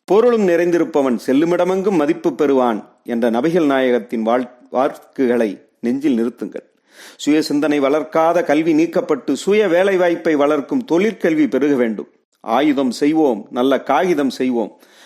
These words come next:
ஆலைகள் வைப்போம், கல்வி சாலைகள் வைப்போம்" என்ற பாரதியின் கனவு மெய்ப்பட்டு கொண்டிருக்கிறது. அதற்கு தோளோடு தோள் கொடுத்து இன்றைய இளைஞர்கள்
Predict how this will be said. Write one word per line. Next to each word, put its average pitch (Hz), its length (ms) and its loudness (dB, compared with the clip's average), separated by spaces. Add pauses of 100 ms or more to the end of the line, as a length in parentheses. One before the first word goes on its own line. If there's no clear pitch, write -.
(160)
ஆலைகள் 202 520 2
வைப்போம், 185 520 0
கல்வி 151 380 0
சாலைகள் 165 540 2
வைப்போம்" 123 640 -2 (400)
என்ற 117 280 -2
பாரதியின் 120 640 -2 (360)
கனவு 123 520 -2 (360)
மெய்ப்பட்டு 143 460 -2
கொண்டிருக்கிறது. 123 840 -2 (260)
அதற்கு 117 720 -4
தோளோடு 156 520 2
தோள் 160 260 0
கொடுத்து 127 680 -2
இன்றைய 123 320 0
இளைஞர்கள் 127 680 -2